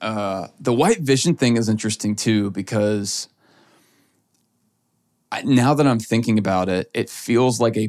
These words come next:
perfect, uh, additional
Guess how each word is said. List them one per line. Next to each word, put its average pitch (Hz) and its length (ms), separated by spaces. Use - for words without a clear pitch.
perfect, - 1300
uh, 95 500
additional 101 880